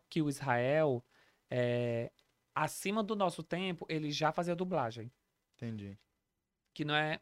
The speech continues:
Speaker 1: que hoje é moda.
Speaker 2: Sim.
Speaker 1: Na época não era, e eu lembro que os vídeos dele bombava muito, muito, muito.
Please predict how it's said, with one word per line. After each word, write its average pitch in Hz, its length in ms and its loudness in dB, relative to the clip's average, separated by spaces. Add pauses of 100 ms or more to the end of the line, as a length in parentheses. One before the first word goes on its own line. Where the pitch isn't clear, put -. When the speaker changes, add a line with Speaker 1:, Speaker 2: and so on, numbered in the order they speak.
(140)
Speaker 1:
que - 120 -2
hoje 156 180 4
é 156 40 4
moda. 147 400 2 (120)
Speaker 2:
Sim. 123 400 -4 (300)
Speaker 1:
Na 147 160 0
época 139 220 -2
não 147 180 4
era, 143 200 6
e 147 40 6
eu 147 60 8
lembro 139 220 4
que - 100 2
os 131 80 4
vídeos 135 140 2
dele 127 200 6
bombava 127 520 4
muito, 139 440 6
muito, 151 220 6
muito. 123 320 0